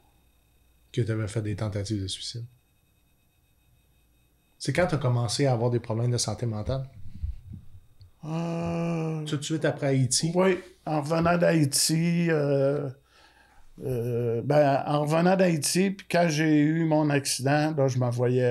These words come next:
Speaker 2: euh, plus rien faire. Hey, je servais du café d'une cantine de militaires, là. Il y a
Speaker 1: Tu
Speaker 2: rien,
Speaker 1: t'accomplissais pas de la même façon.
Speaker 2: il y a, il y a, il y a rien de valorisant là-dedans, là.
Speaker 1: Hmm.
Speaker 2: C'est pas parce que là, je
Speaker 1: Mais toi,
Speaker 2: dansais.
Speaker 1: t'en, t'en voyais aucune valorisation.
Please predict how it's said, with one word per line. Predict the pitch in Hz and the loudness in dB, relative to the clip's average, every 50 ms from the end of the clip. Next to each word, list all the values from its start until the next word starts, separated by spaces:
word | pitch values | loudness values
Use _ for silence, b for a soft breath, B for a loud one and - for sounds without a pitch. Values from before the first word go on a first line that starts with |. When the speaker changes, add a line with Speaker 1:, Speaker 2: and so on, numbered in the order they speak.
| 117 117 117 117 | 0 0 -2 -4
Speaker 2:
euh, | 113 113 117 120 135 - - _ _ _ _ _ _ _ - | -8 -10 -12 -12 -14 -16 -20 _ _ _ _ _ _ _ -8
plus | - 139 | -4 -2
rien | 135 131 139 135 131 120 120 | 0 2 2 2 2 0 -2
faire. | - 127 135 139 139 131 - b b b b b b b b | -2 -2 -2 -2 -2 -4 -8 b b b b b b b b
Hey, | - 123 120 | 0 2 2
je | - - | 2 0
servais | - 127 117 120 131 143 | -2 -2 0 2 2 2
du | 139 139 123 - | 2 0 -4 -4
café | - 127 123 117 - 135 135 139 | -2 -2 -2 0 2 0 0 2
d'une | 147 127 120 107 | 2 2 0 0
cantine | - - 110 110 107 104 - - 127 127 123 120 | -2 -4 -6 -6 -8 -8 -4 -2 0 0 2 2
de | 117 113 | 2 2
militaires, | 117 113 110 104 104 101 - 110 113 117 110 - - | 2 0 0 -2 -4 -8 -6 -4 -4 -4 -4 -6 -10
là. | - - - - b b b b b b b b b b b b b b _ _ - - - - - - - - - | -12 -10 -12 -14 b b b b b b b b b b b b b b _ _ -16 -12 -12 -10 -10 -12 -14 -12 -10
Il | - - | -4 -2
y | 127 | 0
a | 120 131 | 0 0
Speaker 1:
Tu | 117 123 | 2 4
Speaker 2:
rien, | 135 151 156 | 4 4 4
Speaker 1:
t'accomplissais | 127 123 120 - - 123 110 98 | 2 0 -2 -4 -4 -4 -4 -4
pas | 127 | -4
de | 120 | -4
la | 117 110 | -4 -4
même | 113 110 107 | -6 -8 -10
façon. | 101 - 101 - - 113 107 104 104 110 | -10 -8 -8 -6 -6 -6 -8 -8 -6 -4
Speaker 2:
il | 135 131 127 131 131 | -4 -2 0 0 2
y | 131 | 4
a, | 131 127 120 | 4 4 4
il | 127 127 | 2 2
y | 120 123 | 2 2
a, | |
il | 123 123 123 | 2 2 2
y | 131 | 0
a | 131 | 0
rien | 120 127 139 147 | 0 0 0 0
de | 151 | 0
valorisant | 143 139 139 139 127 120 123 120 117 117 139 139 135 | 2 2 2 2 2 0 0 0 -2 0 0 2 2
là-dedans, | 127 120 117 113 117 120 139 151 151 160 | 2 0 -2 -2 -2 0 2 2 2 0
là. | 151 143 143 139 - _ _ _ _ _ _ _ _ - | -2 -6 -8 -10 -12 _ _ _ _ _ _ _ _ -14
Speaker 1:
Hmm. | - 107 98 98 - _ | -12 -12 -12 -12 -14 _
Speaker 2:
C'est | - - | -10 -2
pas | - 139 | -2 0
parce | 127 139 143 127 - | 2 2 0 0 2
que | 139 | 0
là, | 135 127 | 2 2
je | 120 120 120 | 2 2 2
Speaker 1:
Mais | 135 135 139 | 2 2 2
toi, | - - 175 | 4 2 2
Speaker 2:
dansais. | 170 | 2
Speaker 1:
t'en, | 165 156 139 123 120 | 2 2 2 2 2
t'en | - 131 127 120 | 2 2 2 4
voyais | 113 127 123 120 | 4 4 4 4
aucune | 120 120 120 - 139 131 123 | 4 2 2 2 2 2 4
valorisation. | 113 110 107 107 104 101 101 107 101 92 - - 95 85 | 4 4 4 2 2 2 0 -2 -4 -4 -4 -6 -8 -10